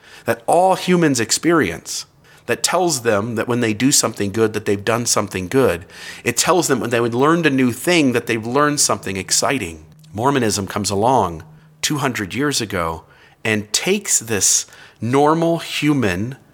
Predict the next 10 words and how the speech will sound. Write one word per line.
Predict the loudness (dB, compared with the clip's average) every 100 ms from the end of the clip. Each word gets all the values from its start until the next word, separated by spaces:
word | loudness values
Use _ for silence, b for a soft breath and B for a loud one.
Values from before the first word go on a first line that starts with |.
| _ _ -6
experience | -2 2 2 2 0 -6 -10 -10 -10 -16 -20 _ _
and | 0 0
it | -2 -4 -20 _ _
changes | -4 0 0 0 -2 -4 -4 -4 -8 _ _ _
the | -4
interpretation. | -2 -4 -4 -6 -4 -2 -2
It | -4
changes | -2 -2 -2 -6
the |
definition | -4 -4 -4 -4 -2 -4